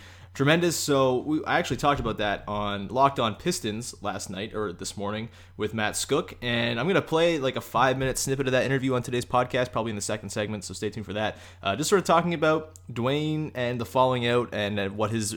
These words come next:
uh, you know, reaction should be tonight from the fans and everything like that. I would imagine there's going to be an uproarious, uh, ovation for him probably at the first time out in the first quarter, as there should be. I mean, Dwayne is the reason the Raptors are where they are today, really. Masai obviously carries a lot of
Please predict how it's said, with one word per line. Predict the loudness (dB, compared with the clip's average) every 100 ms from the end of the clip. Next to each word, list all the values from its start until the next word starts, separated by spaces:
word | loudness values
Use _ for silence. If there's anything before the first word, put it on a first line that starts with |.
| -6
uh, | -8 -6
you | -6
know, | -4
reaction | -2 0 0 0 -6
should | -6 -6
be | -8
tonight | -6 -4 -4
from | -4 -10
the |
fans | -6 -4 -4 -6
and |
everything | -6 -6 -6
like | -8 -4
that. | -4 -4 -10 -16 2
I | 6
would | 6
imagine | 6 4 2
there's | -2 -2
going | -2 -2
to | -4
be | -6
an | -6
uproarious, | -6 -2 0 0 -2 -4 -4 -4 -8 -20 -16
uh, | -12 -10 -10 -10 -10 -8
ovation | -6 -4 -6 -8
for | -10 -10
him | -8 -6
probably | -2 -2 -2
at | -6
the | -8
first | -8 -6
time | -6 -6
out | -6
in | -6
the | -8
first | -8 -8
quarter, | -6 -4 -2 -4 -8 -16 2
as | 4 6
there | 4
should | 2 2 2 0
be. | -8 -6
I |
mean, | -2 -2 0
Dwayne | 0 2
is | 0
the | 0 0
reason | 2 2
the | 2
Raptors | 2 2 2 2
are | 2
where | 2
they | -2
are | -4
today, | -6 -4 -2 -2
really. | -2 -4 -2
Masai | -2 4 6 8
obviously | 8 6 4 -2 -2
carries | -2 -2 -2
a | -2
lot | 2 2
of | 0 -4